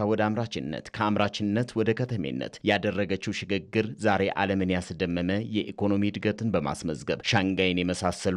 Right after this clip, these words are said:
የኢኮኖሚ ማዕከል የሆኑ ከተሞችን መገንባት እንድትችል አድርጓታል። ግብርና መር የኢኮኖሚ ፖሊሲን ስትከተል የኖረችው ኢትዮጵያ በአንድ ዘርፍ ላይ የተንጠለጠለ ኢኮኖሚዋ ለዘመናት ጠፍንጎ ከያዛት ድህነት ነፃ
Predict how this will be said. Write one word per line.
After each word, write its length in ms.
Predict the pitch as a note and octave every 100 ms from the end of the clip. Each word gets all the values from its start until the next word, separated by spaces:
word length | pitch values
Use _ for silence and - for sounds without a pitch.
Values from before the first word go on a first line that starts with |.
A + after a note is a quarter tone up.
| F#2+
የኢኮኖሚ 640 | F2+ E2+ G2+ F#2 F2+ E2+ E2
ማዕከል 360 | C2+ - F#2
የሆኑ 180 | E2+ E2+
ከተሞችን 640 | E2 F#2+ F#2 E2+ - F#2+ F2+
መገንባት 580 | F2+ F#2+ F#2 F2 G2 G#2
እንድትችል 460 | G2+ G#2+ - A#2
አድርጓታል። 640 | C#2 C2+ - C#2 - D2+ -
ግብርና 400 | - - C3+ A#2
መር 180 | F#2 F#2
የኢኮኖሚ 460 | G#2+ A2 A#2+ A2 A2
ፖሊሲን 420 | A#2 G#2+ A#2+ A#2
ስትከተል 560 | B2+ B2 B2 A#2+ B2
የኖረችው 460 | A#2 A#2+ A#2+ B2+ C3+
ኢትዮጵያ 380 | - F2+ - D#2+ C#2
በአንድ 360 | A#2+ A#2 G#2+
ዘርፍ 260 | G#2 G#2 -
ላይ 180 | F#2+ F#2+
የተንጠለጠለ 720 | F#2+ G2+ F#2 F#2 F#2 - F#2
ኢኮኖሚዋ 500 | F#2+ F#2+ F#2 F2+ F2+ G2+
ለዘመናት 580 | G2+ G2 G2 F#2+ F#2+ -
ጠፍንጎ 460 | G2+ - G2 F2+ F2
ከያዛት 500 | F#2+ F2+ F2 F2 D#2
ድህነት 560 | F2+ F2 F2 F#2+ - -
ነፃ 260 | G#2 -